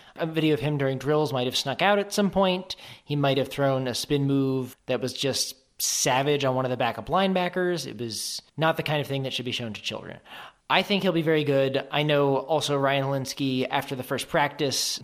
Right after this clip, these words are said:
you know, jokingly referenced, uh, him basically jump cutting across the entire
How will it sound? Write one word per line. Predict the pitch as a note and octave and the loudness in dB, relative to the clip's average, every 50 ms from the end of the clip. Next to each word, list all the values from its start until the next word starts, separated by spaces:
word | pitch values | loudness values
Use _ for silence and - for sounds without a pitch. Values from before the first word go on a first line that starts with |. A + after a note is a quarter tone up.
| - - | -12 -8
you | - D3+ | -4 -2
know, | C3 B2 | -2 0
jokingly | B2 - D#3 C#3+ D3 C#3+ D3 C#3 C#3 | 2 2 0 0 0 -2 -2 0 2
referenced, | C3 C3+ C3 B2+ - C#3 B2 A#2+ - - - - - - - - - - - - _ _ _ | 2 2 2 2 0 -2 -4 -4 -4 -6 -4 -4 -6 -6 -8 -12 -20 -20 -20 -20 _ _ _
uh, | - A#2+ A#2 A2 G#2+ G#2+ | -2 0 2 4 2 2
him | G2+ G#2 C#3 C3+ B2+ B2+ | 0 0 0 0 0 0
basically | B2 C3+ C3+ C3 - C#3+ C3 C3 C3 C3 B2+ B2 A#2+ A#2 A2 - - - - - _ _ _ _ | 0 0 0 0 0 -2 -2 -2 -2 -2 0 -2 -2 -4 -6 -8 -12 -20 -20 -20 _ _ _ _
jump | - B2+ D3+ C#3+ C#3 C#3 | 0 0 2 2 0 -2
cutting | - C3+ C#3+ C#3+ C#3 C3+ | -2 0 0 0 0 0
across | C3 B2 - D3 C3+ C3 - | -2 -2 0 2 2 2 0
the | - C3 | -2 -4
entire | C3 A#2+ - C3 C#3 C3+ C3+ C3+ C3 B2+ B2 | -4 -2 -2 0 0 2 2 2 2 2 0